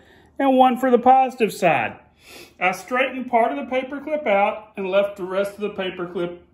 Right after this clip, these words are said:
in. I then took a rubber band. bec-, I tried to do it with tape to start with, but tape didn't hold the, the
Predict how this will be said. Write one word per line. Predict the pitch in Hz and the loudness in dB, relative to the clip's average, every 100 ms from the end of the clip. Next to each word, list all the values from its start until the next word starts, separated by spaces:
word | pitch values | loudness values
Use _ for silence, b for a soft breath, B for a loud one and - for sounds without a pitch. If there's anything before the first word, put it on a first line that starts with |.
| _ _ | _ _
in. | 254 269 123 - _ _ b b b b b | -6 -4 -6 -10 _ _ b b b b b
I | 196 | -4
then | 202 302 269 | -2 -4 -2
took | 277 254 | -4 -2
a | 214 | -2
rubber | 240 220 190 | -2 -2 -2
band. | 190 269 285 262 254 180 180 | -2 -2 -2 -6 -8 -10 -10
bec-, | 190 | -4
I | 202 | -4
tried | 196 311 320 | -2 -2 -2
to | 294 | -4
do | 262 247 | -2 -2
it | 202 | 0
with | 175 151 - | -4 -4 -6
tape | 233 269 277 | -4 -2 -4
to | 233 | -10
start | - 247 254 247 | -6 -4 -2 -4
with, | 294 294 294 | -4 -4 -4
but | 226 - | -10 -6
tape | 240 254 220 | -4 -4 -2
didn't | 220 220 202 | 0 0 0
hold | 214 214 208 170 | 0 0 0 -4
the, | 160 - 143 | -8 -8 -8
the | 143 131 | -6 -4